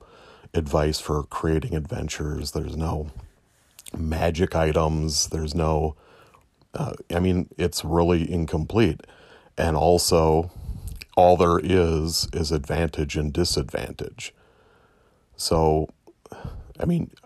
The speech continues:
of course, you can hack the black hack, right? And many people have, to create something with more nuance and more granularity.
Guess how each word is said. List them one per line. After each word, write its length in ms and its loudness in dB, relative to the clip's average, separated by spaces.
of 60 -18
course, 260 2
you 80 0
can 140 -2
hack 440 0
the 120 2
black 380 6
hack, 420 -4
right? 380 2
And 220 -2
many 200 -2
people 400 -2
have, 580 0
to 100 2
create 500 2
something 420 0
with 140 -4
more 260 2
nuance 880 0
and 140 -2
more 260 0
granularity. 1080 0